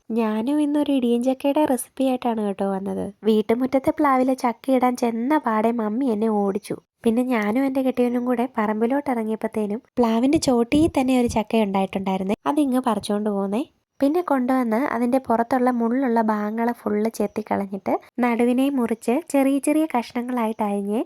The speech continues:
പിന്നെ ഒരു കാര്യമുണ്ടേ, കത്തിയേലും കയ്യേലും ഒരു കുറച്ച് വെളിച്ചെണ്ണ തേക്കുന്നത് നല്ലതാ. പണ്ടൊക്കെ ചക്കയരക്ക് പറ്റാതിരിക്കാൻ വേണ്ടി മണ്ണെണ്ണയാണ് തൂത്തോണ്ടിരുന്നത്. ഇപ്പൊ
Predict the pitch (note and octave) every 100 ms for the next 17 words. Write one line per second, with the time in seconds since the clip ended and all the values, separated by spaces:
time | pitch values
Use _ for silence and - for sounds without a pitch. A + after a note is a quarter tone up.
0 | - G3+ G3+ B3 - C4+ C4 D#4+ D4+ B3+
1 | C4 F#4+ _ - A3 - B3 C4 D4 E4
2 | C4 A#3+ A#3+ A#3+ C#4+ A#3+ B3+ - A#3 A3+
3 | - D4 A#3+ A3+ B3+ C4 C#4 A3+ A3+ A#3
4 | A3 G3 G3+ F#3+ - - F#3+ F#3+ A3 -
5 | A3+ C4+ - _ A#3 G#3 - A#3 A#3+ D#4
6 | C#4 B3+ A#3+ B3+ C4 A#3+ A#3+ A#3+ A#3 A3
7 | A#3 - _ - A3 G#3 A3 B3+ E4 D#4
8 | A3+ B3 A3+ G#3 G#3+ G#3+ G3+ F#3+ F#3+ F#3+
9 | - G3 -